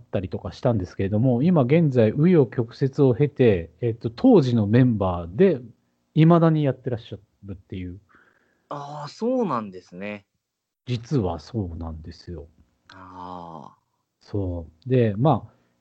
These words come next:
Speaker 1: 九十年代といいますか、まあ、そこら辺ですかね、二千年代初期とかもそうかもしれないですけど、まあ、インディーズの、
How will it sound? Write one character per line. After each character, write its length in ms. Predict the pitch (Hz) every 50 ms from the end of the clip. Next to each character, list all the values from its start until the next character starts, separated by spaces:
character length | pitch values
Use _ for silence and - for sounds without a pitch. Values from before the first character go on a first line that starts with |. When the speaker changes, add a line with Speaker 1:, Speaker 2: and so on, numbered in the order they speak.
| _
Speaker 1:
九 220 | - - 226 240 226
十 120 | 214 233
年 340 | 226 240 240 226 190 151 123
代 400 | 117 107 101 98 92 90 87 - _ _ _ _ _ _ _ _ _ _ _
と 140 | - 117 107
い 380 | 98 101 107 104 104 113 113 113
い 20 |
ま 160 | 113 110 104
す 80 | - -
か、 100 | - 98
ま 220 | 110 117 - - -
あ、 140 | - 120
そ 160 | - - 127 -
こ 140 | - -
ら 80 | 151 139
辺 160 | 131 156 147
で 60 | 151
す 60 | 139 -
か 80 | 120
ね、 80 | 107 104
二 160 | 104 110 107
千 300 | - - 139 135 135 131
年 240 | 131 131 131 135 120
代 160 | 117 98 95
初 160 | - - 117 117
期 100 | - 107
と 120 | - -
か 100 | - 101
も 80 | 92 92
そ 140 | - 131
う 60 | 123 -
か 100 | 104 92
も 80 | 92
し 100 | - 104
れ 60 | 101
な 60 | 101 101
い 20 |
で 60 | 95
す 60 | 98
け 60 | - 104
ど、 80 | 104
ま 120 | 107 113 113
あ、 40 | -
イ 140 | - 151 165
ン 160 | 180 190 185
デ 80 | 170 185
ィ 120 | 185 185
ー 40 | 170
ズ 160 | 156 165 160
の、 260 | 170 165 160 160 165